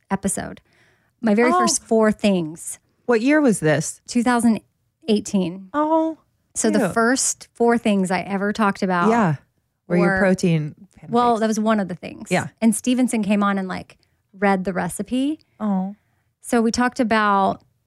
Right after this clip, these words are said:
Speaker 1: the Superwoman pose, which, do you know what that is? Where you, like, stand
Speaker 2: Yes.
Speaker 1: with your, uh, hands on your hip in the mirror if you're trying to pump yourself up,
Speaker 2: Yeah.
Speaker 1: m-,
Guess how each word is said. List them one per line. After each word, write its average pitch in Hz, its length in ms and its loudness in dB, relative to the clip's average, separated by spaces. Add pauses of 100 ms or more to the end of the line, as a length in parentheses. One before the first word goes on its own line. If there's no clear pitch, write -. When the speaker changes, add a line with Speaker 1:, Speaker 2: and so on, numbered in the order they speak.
Speaker 1:
the 214 120 -2
Superwoman 285 800 2
pose, 285 460 0
which, - 240 -4
do - 80 -12
you 208 60 -4
know 214 80 2
what 214 100 -2
that 214 140 0
is? 214 240 0
Where 202 120 -8
you, 190 100 -6
like, - 340 -6 (120)
stand 196 560 0
Speaker 2:
Yes. 175 80 4 (140)
Speaker 1:
with - 20 -4
your, 180 260 -4 (540)
uh, 196 60 -10
hands 190 320 2
on 185 100 0
your 185 120 -2
hip 208 260 0
in 185 60 -2
the 175 60 -2
mirror 185 280 -2
if - 180 -6
you're 185 140 -12
trying 180 200 -4
to 175 60 -6
pump 170 280 -2
yourself 180 340 -6
up, 180 240 0
Speaker 2:
Yeah. 170 240 -8
Speaker 1:
m-, 185 180 2